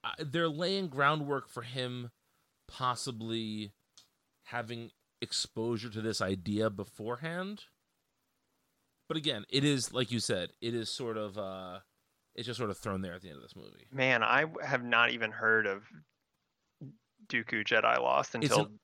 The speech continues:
Speaker 2: this minute.
Speaker 1: it's an audio-only book.
Speaker 2: Uh, yeah, I'm looking it up right now. I saw it. See, it, it hasn't been out that long, but I had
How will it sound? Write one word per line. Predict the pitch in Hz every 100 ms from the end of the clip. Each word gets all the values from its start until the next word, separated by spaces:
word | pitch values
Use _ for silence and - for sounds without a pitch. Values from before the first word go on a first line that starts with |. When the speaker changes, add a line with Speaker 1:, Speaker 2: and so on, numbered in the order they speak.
| -
Speaker 2:
this | 113 -
minute. | 113 107 107 131
Speaker 1:
it's | 147
an | 147 -
audio-only | 127 143 139 127 120 120 107
book. | 92 104 - - - _ _ -
Speaker 2:
Uh, | 120 113 107 104 113
yeah, | 113 113
I'm | 110
looking | 123 123 117
it | 110
up | 110 -
right | 113 107
now. | 110 110 104 101 101
I | 110
saw | - 127 120
it. | - - - -
See, | - 117
it, | -
it | 123
hasn't | 131 113
been | 110
out | 107 107
that | 110
long, | 113 107 107
but | 101 - -
I | 117 123 131
had | -